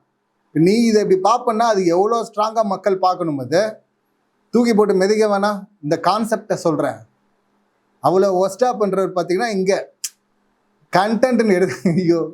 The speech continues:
இங்க என்டர்டெயின்மெண்ட், கிரியேட்டிவிட்டி பேசுறதெல்லாம் பார்த்தீங்கன்னா அப்படி இருக்கும். ஆனா பேசிக்கா பார்த்தீங்கன்னா ஒண்ணுமே இல்ல, ஒரு லீடர்ஷிப் குவாலிட்டி இல்ல, எதுவும் கிடையாது. வேஸ்ட், வேஸ்ட் அப்படின்னு தான் சொல்லணும்.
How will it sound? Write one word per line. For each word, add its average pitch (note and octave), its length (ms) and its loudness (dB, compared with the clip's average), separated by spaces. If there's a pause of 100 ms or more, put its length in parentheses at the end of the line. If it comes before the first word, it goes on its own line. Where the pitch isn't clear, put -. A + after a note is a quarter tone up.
(720)
இங்க D#3 140 4 (100)
என்டர்டெயின்மெண்ட், G3+ 760 0 (440)
கிரியேட்டிவிட்டி F#3+ 720 2 (240)
பேசுறதெல்லாம் G#3 680 0
பார்த்தீங்கன்னா G#3+ 400 0
அப்படி F3 260 -2
இருக்கும். G3+ 280 -2 (520)
ஆனா F3+ 160 2 (240)
பேசிக்கா G#3+ 560 2
பார்த்தீங்கன்னா F#3+ 480 0
ஒண்ணுமே G3 380 0
இல்ல, F3 200 2
ஒரு C#3 180 -6
லீடர்ஷிப் F3+ 440 0
குவாலிட்டி F3+ 360 2
இல்ல, E3+ 100 2 (140)
எதுவும் E3+ 300 0
கிடையாது. D#3 360 -2 (1160)
வேஸ்ட், F#3+ 420 0 (340)
வேஸ்ட் G3+ 340 0
அப்படின்னு D#3 260 0
தான் E3 140 -2
சொல்லணும். C#3+ 340 0